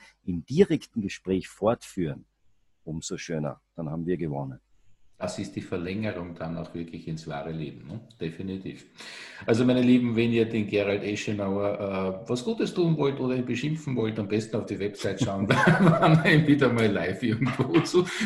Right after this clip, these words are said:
Speaker 2: zu fassen kriegt, sozusagen. Und ansonsten sind seine Werke natürlich immer zu fassen und kann dann auch einmal sagen, jeder, der ein bisschen, ähm, eine Literatur liebt, die, ähm, ja,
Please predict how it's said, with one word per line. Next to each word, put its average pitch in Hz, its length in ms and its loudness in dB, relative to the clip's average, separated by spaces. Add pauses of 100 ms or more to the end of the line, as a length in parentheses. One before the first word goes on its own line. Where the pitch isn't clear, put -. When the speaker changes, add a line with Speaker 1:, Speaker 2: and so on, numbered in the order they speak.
(140)
Speaker 2:
zu 175 200 6
fassen 113 560 2
kriegt, 101 400 2
sozusagen. 95 720 0
Und 110 160 -4
ansonsten 113 640 2
sind 107 380 0
seine 95 400 0
Werke 87 520 -2
natürlich 87 680 -10
immer 135 340 2
zu - 160 -6
fassen - 520 -8
und 101 180 -10
kann 117 120 -2
dann 110 140 0
auch 107 120 0
einmal 98 180 -4
sagen, 95 340 -4 (340)
jeder, 202 260 0
der 135 200 0
ein 110 140 -2
bisschen, 98 580 -2
ähm, 90 560 -4
eine 110 160 -2
Literatur 123 720 -8
liebt, 113 340 -14
die, 104 300 -4
ähm, 98 580 -4
ja, - 400 -4